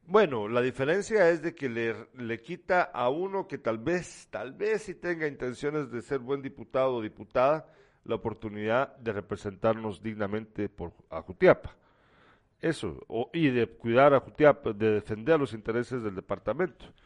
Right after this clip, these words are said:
Eh, eso es lo que hace, en lo que ha-, hace daños y vuelve a participar también, pero de todos modos los efectos de él, no importa si se va por la, la nacional o por la,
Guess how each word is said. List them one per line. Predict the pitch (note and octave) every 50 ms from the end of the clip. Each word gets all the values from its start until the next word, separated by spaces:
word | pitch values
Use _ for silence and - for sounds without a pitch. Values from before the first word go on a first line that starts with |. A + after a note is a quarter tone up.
| _ _ _ _ - _ _ _ _ - - -
Eh, | - F2+ F2 E2+ E2 - -
eso | - D#3+ F3 E3 E3+ D#3+
es | A#2
lo | F#2+ G2+ -
que | - F2 E2+ E2 E2 D#2+ D#2 D2+ C#2+ C#2+ D#2+ F2 - _ -
hace, | G#2+ A#2 A2+ - A#2+
en | A#2+ A2
lo | G#2+ G#2
que | - A2
ha-, | G#2 G#2 G#2 G#2+ G#2+ - - G2+ G2 -
hace | - A#2+ - - - C3 C3 B2+ F2 E2+ E2
daños | F2 G2+ B2 C3+ D3+ D#3 D3 C3+ - -
y | A#2 G#2
vuelve | F#2+ A2+ A#2+ A#2+ A#2
a | A2+ G#2
participar | - G2+ F2 - F#2 - - E2+ - G#2+ G#2
también, | - G#2 G2+ A2+ C#3 E3 D3+
pero | A#2+ C#3+ C3+ B2+ A2 - - - - - _ _ -
de | D3+ D3
todos | - - F3+ F#3+ F#3
modos | F3+ F#3+ G3 G3 F3+
los | D#3 D#3+ - C#3
efectos | C#3 B2+ D#3+ E3 - - E3+ D3
de | C3+ D#3 E3+
él, | E3
no | D#3+ E3
importa | D#3 A#2 - D#3 D#3+ D#3+ D#3 C#3+
si | - - B2+
se | G2+ - A#2+
va | B2+ C#3+ C#3+ -
por | C3+ C3
la, | A#2+ A2+ G#2+ G#2 G2+
la | G2+ G2 G2 G#2 G#2+ G#2+
nacional | G#2 G#2 F#2+ - A2 G#2+ A2+ C3 C#3+ D3+ D3+ C#3
o | B2+ A2 -
por | - G2+ G2+ G2+ F#2+
la, | F#2+ F#2 G2 F#2+